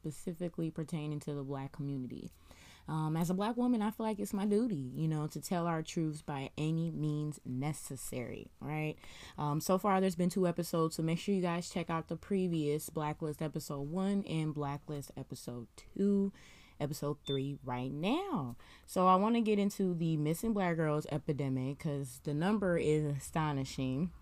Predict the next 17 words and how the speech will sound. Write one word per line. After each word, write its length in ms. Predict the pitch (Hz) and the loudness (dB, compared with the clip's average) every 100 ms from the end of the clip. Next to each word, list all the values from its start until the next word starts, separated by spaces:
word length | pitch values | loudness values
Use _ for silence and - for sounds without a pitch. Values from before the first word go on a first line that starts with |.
| - - - - 165 | -18 -4 -4 0 2
B 260 | 180 226 | 6 6
N 140 | 262 262 | 6 4
C, 520 | - 190 143 147 185 | 2 4 4 2 0
okay, 240 | - 185 170 | 2 2 2
Black 420 | 147 156 180 - | 4 4 4 4
News 360 | 170 185 196 | 2 4 0
Channel, 440 | - 202 170 151 143 | -2 0 2 0 -2
twenty-four 460 | - 202 240 247 | 0 0 0 0
hour 280 | 220 202 202 | 2 4 2
Black 300 | 180 165 170 | 2 0 2
news 240 | 170 160 156 | 0 0 -2
station, 540 | - 143 - 139 143 - - - - | -4 -6 -4 -6 -6 -10 -18 -18 -4
coming 480 | 226 226 226 226 214 - | 2 4 4 2 0 2
to 400 | 190 175 165 165 - - - - - - | 4 4 2 -2 -8 -20 -20 -20 -16 -2
television 840 | 170 160 156 151 139 143 135 131 - | 2 2 2 0 0 -2 -2 -4 2
this 280 | 156 160 - | 2 2 2
year, 380 | 151 139 131 | 0 0 -2